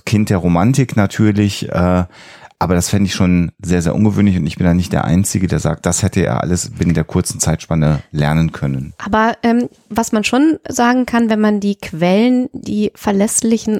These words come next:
Speaker 2: auswertet, ist, dass die Entwicklung am Anfang sehr, sehr schnell war,
Speaker 1: Ja.
Speaker 2: seine Lernentwicklung. Und dann ist die Kurve sozusagen etwas abgeflacht und die Entwicklung war etwas mühsamer und langsamer.
Speaker 1: Mhm.
Speaker 2: Und das spricht, äh, dafür,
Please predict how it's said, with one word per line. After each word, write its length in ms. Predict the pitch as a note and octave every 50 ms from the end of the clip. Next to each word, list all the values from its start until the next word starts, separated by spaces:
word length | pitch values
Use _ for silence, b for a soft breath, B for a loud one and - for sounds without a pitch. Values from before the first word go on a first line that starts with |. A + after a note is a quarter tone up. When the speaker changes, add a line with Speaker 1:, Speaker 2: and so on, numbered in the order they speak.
| - -
Speaker 2:
auswertet, 680 | F#3 F#3 G3+ A#3+ A#3+ - G3 G#3+ G#3+ A3 - - - -
ist, 180 | G#3 - -
dass 140 | G#3+ G#3 -
die 100 | - G#3
Entwicklung 560 | - G3 - - A#3+ - - A#3+ A#3+ A#3+ A#3
am 140 | - F#3 F#3
Anfang 340 | - F#3+ G#3 - G3 F#3+ F#3+
sehr, 180 | F#3 F#3+ F3+
sehr 140 | E3+ D#3 D#3
schnell 400 | D#3 - - F3+ E3 F#3 A3+ B3+
war, 220 | C4+ C4 C#4+ F#4 -
Speaker 1:
Ja. 100 | D#3+ D3
Speaker 2:
seine 260 | - - A3+ A#3 A3+
Lernentwicklung. 840 | G#3+ A3 A3+ A#3+ - - B3 A3+ - - B3 - - C4+ C4+ C4+ -
Und 160 | - A3 -
dann 180 | A3 A#3 C4 B3+ B B B B B B B
ist 160 | B - - -
die 60 | A#3+
Kurve 320 | - - C4+ C4 A#3+ C4
sozusagen 360 | A#3+ B3 A#3+ - A#3+ A3+ A3+
etwas 280 | - - - - A3 -
abgeflacht 840 | - - A#3+ - - - B3 - - - A3 G#3+ A3 - - - -
und 200 | - G#3+ G#3 -
die 80 | G#3
Entwicklung 580 | G3+ A3 G#3+ G#3 G#3+ A3+ - - A#3 A3+ A3+ G#3+
war 180 | G3 G#3 G3+ -
etwas 280 | - - G3+ G#3 -
mühsamer 640 | A3 A3 A3+ A#3+ B3+ A3 G3+ F#3+ F#3 F#3 F#3 F3+ F3+
und 220 | - G3 G3 F#3+ G3
langsamer. 680 | F#3+ G#3+ B3 B3 A3+ G3 F3 F3+ F3 F3 F3 G#3 C4+ - -
Speaker 1:
Mhm. 300 | G2 G2 E2+ A#2+ C3+ - _ _ _ _ _ _ _ _ - -
Speaker 2:
Und 220 | G#3 G#3+ G#3 - B B B B B B _
das 320 | - F#3 B3+ - - - -
spricht, 560 | - - - - A#3 B3+ A#3+ - - - -
äh, 160 | A3 G#3+ G#3+ - - -
dafür, 580 | G#3 G#3+ - - - A#3+ A#3 A#3+ A#3+ A#3+ B3